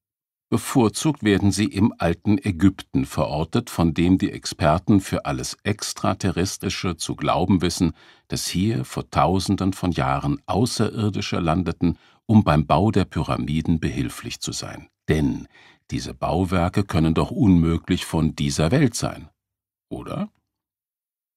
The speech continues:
Verschwörungstheorien üben eine gefährliche Faszination aus, nicht nur in der Archäologie.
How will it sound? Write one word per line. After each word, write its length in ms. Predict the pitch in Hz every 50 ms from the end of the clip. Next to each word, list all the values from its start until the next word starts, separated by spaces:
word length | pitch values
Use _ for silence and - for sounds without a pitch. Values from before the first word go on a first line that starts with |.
| _ _ _ _ _ _ _ _ _ _ _ _ _
Verschwörungstheorien 1400 | - 120 - - - 214 185 104 98 90 90 87 - - - 110 107 104 101 110 120 143 160 180 185 185 185 - - _ _ _ _ _ _
üben 200 | - 113 131 123
eine 180 | - 110 107 110
gefährliche 680 | - 95 - - - 120 110 92 92 85 82 - 85
Faszination 840 | - - 87 78 - - 104 85 73 71 - - - 95 80 76 71
aus, 300 | - - - - - -
nicht 300 | 87 87 87 - - -
nur 100 | 113 101
in 80 | 95 101
der 160 | 98 95 87
Archäologie. 640 | 87 90 - - - 101 101 98 - - - -